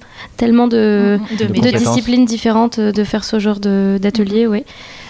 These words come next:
Speaker 1: Donc pourquoi pas, euh, s'il y a des institutions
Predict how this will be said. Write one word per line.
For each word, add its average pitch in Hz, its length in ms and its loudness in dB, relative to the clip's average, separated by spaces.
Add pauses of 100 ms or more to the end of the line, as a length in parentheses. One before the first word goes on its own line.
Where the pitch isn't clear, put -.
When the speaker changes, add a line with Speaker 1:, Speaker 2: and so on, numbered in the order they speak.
(120)
Speaker 1:
Donc 233 140 2
pourquoi 294 300 -2
pas, 277 240 0 (120)
euh, 208 480 0
s'il 233 280 -2
y 233 60 0
a 208 60 0
des 196 180 -4
institutions 208 760 -4